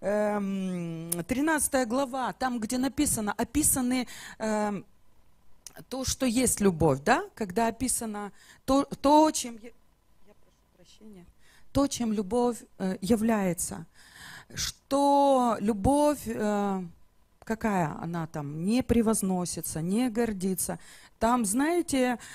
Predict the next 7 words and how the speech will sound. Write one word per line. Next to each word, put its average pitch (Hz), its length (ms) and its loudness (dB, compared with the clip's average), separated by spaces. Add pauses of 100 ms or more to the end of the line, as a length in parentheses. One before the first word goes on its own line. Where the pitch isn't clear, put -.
(500)
то, 320 440 6
что 302 680 4
является 226 760 2
любовью 190 880 0 (200)
на 220 120 0
самом 202 420 0
деле, 160 480 -4